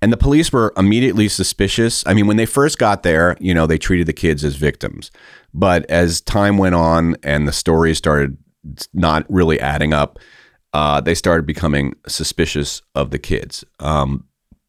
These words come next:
the thing is, <laughs> this is Beverly Hills. And in Beverly Hills, at that time, there were two homicides a year. So even though this is in the middle of a very big city of Los Angeles, Beverly Hills itself was not used to, uh,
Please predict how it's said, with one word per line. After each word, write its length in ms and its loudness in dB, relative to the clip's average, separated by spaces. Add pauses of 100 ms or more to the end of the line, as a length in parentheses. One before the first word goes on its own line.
(160)
the 100 0
thing 220 2
is, 280 0 (240)
<laughs> 220 -18
this 160 0
is 100 2
Beverly 360 2
Hills. 420 2 (260)
And 140 0
in 60 0
Beverly 320 4
Hills, 360 2 (520)
at 160 -2
that 180 2
time, 300 2
there 100 4
were 80 2
two 360 2
homicides 680 0
a 60 -4
year. 420 0 (380)
So 320 0 (160)
even 260 0
though 140 2
this 160 0
is 140 2
in 80 2
the 80 2
middle 360 2
of 160 0
a 220 2
very 340 0
big 440 -2
city 340 2
of 100 -2
Los 280 0
Angeles, 480 0
Beverly 400 0
Hills 240 2
itself 500 -2
was 180 -2
not 240 0
used 340 -4
to, 260 0
uh, 200 -2